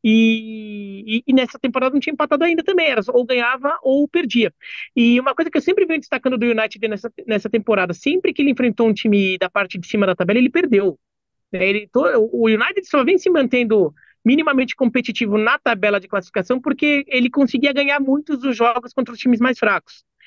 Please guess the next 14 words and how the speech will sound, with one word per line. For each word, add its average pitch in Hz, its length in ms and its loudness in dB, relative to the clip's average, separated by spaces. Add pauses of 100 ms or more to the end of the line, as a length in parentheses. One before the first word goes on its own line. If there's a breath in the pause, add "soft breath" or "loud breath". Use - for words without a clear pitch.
(220 loud breath)
E 202 60 2
mesmo 262 280 2
isso 254 160 -2
não 269 80 2
conseguiu 254 320 -6
contra 262 220 -2
o - 20 0
Bournemouth, 185 460 0
né? 175 140 -4 (160)
Tomou 190 140 -6
de 190 80 -4
três 202 220 -2
a 240 80 2
zero. 175 260 -4